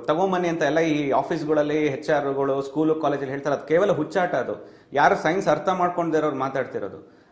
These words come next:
ಅದು just ನಿಮ್ಗೆ ಅದ್ರ ತೋರಿಸಿದೆ ಅಂದ್ರೆ ಅದು dead viral, ಆ, virus ಆರ್ ಎನ್ ಎ ಸ್ಟ್ರ್ಯಾಂಡ್ಸ್. ಅದಿತ್ತು ಅಂದಿದ್ ಕೂಡ್ಲೇ ವೈರಸ್ ತಾಂಡವ ಆಡ್ತಿದೆ ಅವ್ರ ದೇಹದಲ್ಲಿ, ಎಲ್ರಿಗೂ ಹರಡ್ತಾ ಇದ್ದಾರೆ ಅಂತಲ್ಲ. So symptoms ಬಂದ ಕೇವಲ ಆರು ದಿವಸ ಮಾತ್ರ ನಮ್ಗೆ ಆ ವೈರಲ್ phase ಇರುತ್ತೆ, ನಂತರ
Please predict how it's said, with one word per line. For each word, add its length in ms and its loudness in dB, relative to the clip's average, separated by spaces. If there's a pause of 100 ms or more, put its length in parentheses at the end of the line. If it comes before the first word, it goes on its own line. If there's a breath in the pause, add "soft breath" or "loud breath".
ಅದು 280 0
just 340 2
ನಿಮ್ಗೆ 220 2
ಅದ್ರ 300 4
ತೋರಿಸಿದೆ 440 2
ಅಂದ್ರೆ 180 2
ಅದು 200 0
dead 260 0
viral, 580 2
ಆ, 140 4
virus 360 0
ಆರ್ 180 2
ಎನ್ 100 -2
ಎ 40 -2
ಸ್ಟ್ರ್ಯಾಂಡ್ಸ್. 500 -4 (400 soft breath)
ಅದಿತ್ತು 540 0
ಅಂದಿದ್ 300 2
ಕೂಡ್ಲೇ 380 4
ವೈರಸ್ 440 2
ತಾಂಡವ 440 2
ಆಡ್ತಿದೆ 300 0
ಅವ್ರ 180 0
ದೇಹದಲ್ಲಿ, 800 -2
ಎಲ್ರಿಗೂ 300 2
ಹರಡ್ತಾ 380 2
ಇದ್ದಾರೆ 200 0
ಅಂತಲ್ಲ. 300 -4 (800 soft breath)
So 180 -2
symptoms 440 0
ಬಂದ 220 0
ಕೇವಲ 400 4
ಆರು 300 6
ದಿವಸ 160 -2
ಮಾತ್ರ 400 0
ನಮ್ಗೆ 300 2
ಆ 60 6
ವೈರಲ್ 300 2
phase 220 0
ಇರುತ್ತೆ, 200 -6
ನಂತರ 320 0